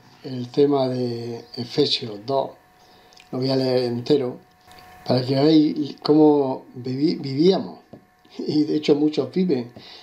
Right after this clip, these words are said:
en la concupiscencia de la carne, ¿no? Eh, mientras estamos en la carne,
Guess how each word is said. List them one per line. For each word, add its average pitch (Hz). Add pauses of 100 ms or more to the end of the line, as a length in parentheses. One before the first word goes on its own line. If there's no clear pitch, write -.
(180)
en 139
la 139
concupiscencia 135 (960)
de 131
la 127
carne, 135
¿no? 175 (1040)
Eh, 127
mientras 127
estamos 175
en 156
la 143
carne, 180